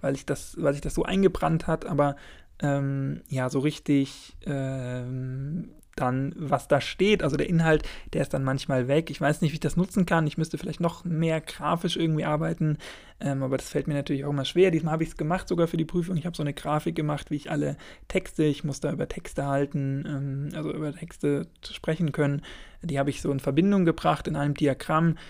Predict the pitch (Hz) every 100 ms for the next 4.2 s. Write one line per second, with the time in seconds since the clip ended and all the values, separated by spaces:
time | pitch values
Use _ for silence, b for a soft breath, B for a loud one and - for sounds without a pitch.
0 | B - 156 151 - 156 135 143 170 170
1 | 143 151 139 135 139 - 175 170 139 151
2 | - 135 - 147 147 151 139 156 - 139
3 | 135 - - 139 135 - 190 139 143 -
4 | 139 135